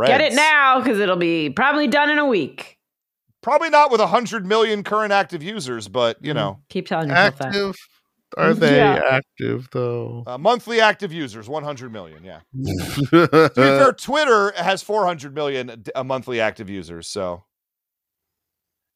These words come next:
Speaker 2: A-, and it took seventeen years to get there as opposed to five months.
Speaker 3: Oh, is, is, uh, this Threads also a, uh, flaming dumpster fire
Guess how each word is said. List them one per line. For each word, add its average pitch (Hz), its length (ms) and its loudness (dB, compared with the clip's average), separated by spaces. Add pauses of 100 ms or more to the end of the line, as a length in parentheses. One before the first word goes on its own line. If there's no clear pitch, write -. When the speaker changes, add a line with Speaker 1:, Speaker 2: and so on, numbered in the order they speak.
(100)
Speaker 2:
A-, 135 300 -6
and 156 80 -4
it 165 80 -8
took 202 140 -4
seventeen 202 480 2
years 185 220 0
to 175 60 -8
get 175 180 -2
there 160 140 0
as 135 100 -4
opposed 160 280 -4
to 143 60 -16
five 135 340 0
months. 104 500 -6 (840)
Speaker 3:
Oh, 107 240 4
is, 87 340 -2
is, 82 340 -6
uh, 82 540 0
this 85 240 -8
Threads 92 500 -2
also 90 600 -2
a, 85 440 -4 (160)
uh, 76 380 -8 (720)
flaming 87 720 -4 (100)
dumpster 82 420 -2
fire 82 720 0